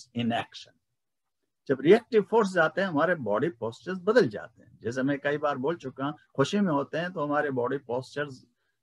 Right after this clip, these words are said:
अ, बदल जाते हैं। तो गुस्से के अंदर, अ, हमारे body postures जो हैं defensive हो जाते हैं,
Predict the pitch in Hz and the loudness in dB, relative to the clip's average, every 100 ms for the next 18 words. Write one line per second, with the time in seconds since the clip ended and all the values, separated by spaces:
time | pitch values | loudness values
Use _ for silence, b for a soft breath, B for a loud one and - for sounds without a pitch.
0 | - 113 120 120 131 175 139 101 78 - | -6 -4 -2 0 4 8 6 4 -8 -14
1 | 80 - _ _ _ 139 123 131 - 269 | -18 -18 _ _ _ 0 0 2 6 6
2 | - 254 135 127 135 190 202 _ _ _ | 6 0 2 4 6 4 4 _ _ _
3 | _ - 131 139 139 143 131 110 135 135 | _ 2 4 6 6 4 2 0 2 6
4 | 151 180 180 127 113 139 185 226 208 - | 6 6 2 0 6 8 8 6 2 -2
5 | 185 208 - - 214 190 190 160 156 147 | -2 -2 -6 0 2 2 -4 -6 -4 -4
6 | 185 147 160 _ _ 123 139 214 156 - | -2 -4 -6 _ _ -2 2 4 4 0
7 | 107 - - - _ _ | -10 -12 -20 -20 _ _